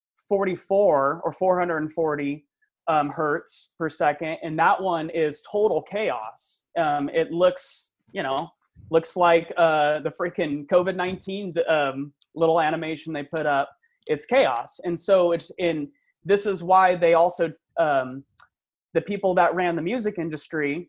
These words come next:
that really pumped out the music, you know, and they, they put it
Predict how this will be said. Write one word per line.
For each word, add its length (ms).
that 300
really 500
pumped 360
out 280
the 60
music, 640
you 80
know, 200
and 80
they, 300
they 300
put 120
it 200